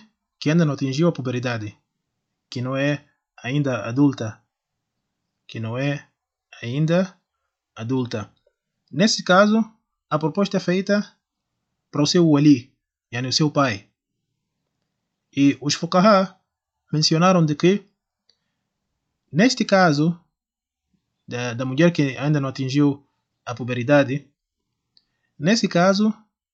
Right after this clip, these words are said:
somente o pai, o pai da, yani, da moça, é que deve ser feito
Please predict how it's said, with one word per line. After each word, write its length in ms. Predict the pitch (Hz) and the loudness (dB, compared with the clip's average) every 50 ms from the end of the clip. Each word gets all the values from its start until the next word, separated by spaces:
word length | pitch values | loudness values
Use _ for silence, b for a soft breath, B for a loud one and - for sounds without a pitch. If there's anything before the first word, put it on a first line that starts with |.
| _ _ _ _ _ _ _ _ _ _ _ _ _ _ _ _ _ - | _ _ _ _ _ _ _ _ _ _ _ _ _ _ _ _ _ -10
somente 920 | - - 170 165 165 175 196 214 226 233 214 - 226 226 226 226 - - _ _ _ _ _ _ - | -6 -2 0 2 2 2 2 2 0 0 0 0 0 0 0 0 -2 -6 _ _ _ _ _ _ -6
o 120 | 160 151 | -6 -4
pai, 540 | 147 185 180 175 160 139 127 120 117 _ _ _ _ _ _ _ _ _ _ _ _ _ _ _ _ _ _ _ _ _ _ _ _ _ | 2 2 4 4 4 2 0 -2 -8 _ _ _ _ _ _ _ _ _ _ _ _ _ _ _ _ _ _ _ _ _ _ _ _ _
o 40 | - | -2
pai 260 | - 151 156 160 156 | 0 2 2 2 2
da, 420 | 139 143 135 127 120 - - - _ _ _ _ _ _ - | 0 0 -4 -4 -4 -8 -12 -20 _ _ _ _ _ _ -14
yani, 240 | 113 107 110 107 98 - - _ _ _ _ _ _ - | -12 -10 -10 -12 -14 -16 -20 _ _ _ _ _ _ -12
da 100 | 110 110 | -10 -6
moça, 500 | 127 151 180 180 - 208 208 202 - _ _ _ _ _ _ _ _ _ _ _ _ _ _ _ _ _ _ _ _ _ _ _ _ _ - | -2 0 0 0 2 0 -2 -2 -4 _ _ _ _ _ _ _ _ _ _ _ _ _ _ _ _ _ _ _ _ _ _ _ _ _ -4
é 120 | - 175 180 | -2 -2 0
que 160 | - 175 156 | 0 0 0
deve 240 | 156 175 180 180 170 | 2 2 0 0 0
ser 240 | - - 175 175 | 0 0 0 0
feito 600 | 170 - 165 160 170 180 170 - 185 185 185 175 | 0 0 0 0 0 0 -2 -2 -2 -2 -2 -4